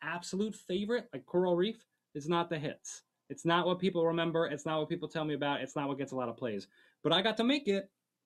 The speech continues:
so I'm feeling good about myself. And I have some songs that are silly, that are fun,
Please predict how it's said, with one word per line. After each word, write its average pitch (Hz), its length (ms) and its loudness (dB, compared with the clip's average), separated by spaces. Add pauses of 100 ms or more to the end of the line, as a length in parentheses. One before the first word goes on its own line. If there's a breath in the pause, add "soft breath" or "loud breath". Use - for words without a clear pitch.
so 185 140 0
I'm 180 140 4
feeling 185 240 2
good 180 160 4
about 147 240 2
myself. 123 460 0 (100)
And 143 260 2
I 151 120 -2
have 170 180 -2
some 180 220 4
songs 170 320 6
that 160 120 6
are 143 60 2
silly, 151 380 4
that 135 100 6
are 131 80 4
fun, 131 400 2